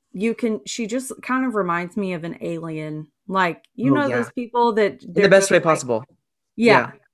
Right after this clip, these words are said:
Speaker 1: just, like, so cool and just
Speaker 2: Mm-hmm.
Speaker 1: like, just so chill. Um, but she is,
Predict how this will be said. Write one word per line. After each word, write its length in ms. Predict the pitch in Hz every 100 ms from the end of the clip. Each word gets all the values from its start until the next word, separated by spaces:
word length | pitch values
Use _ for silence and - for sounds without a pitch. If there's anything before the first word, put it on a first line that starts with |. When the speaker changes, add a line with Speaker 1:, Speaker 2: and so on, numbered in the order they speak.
| _ _
Speaker 1:
just, 220 | 240 262
like, 220 | 262 196
so 320 | - - 262 262
cool 720 | - 208 190 185 180 190 _ _
and 200 | 185 180
just 200 | 180 143
Speaker 2:
Mm-hmm. 80 | 170
Speaker 1:
like, 280 | 170 156 -
just 220 | 175 -
so 160 | 185 180
chill. 400 | - 165 156 _ - - _
Um, 460 | 196 196 170 165 175 _ -
but 500 | 208 196 170 - _ _
she 400 | - - 233 220
is, 540 | 202 202 185 180 -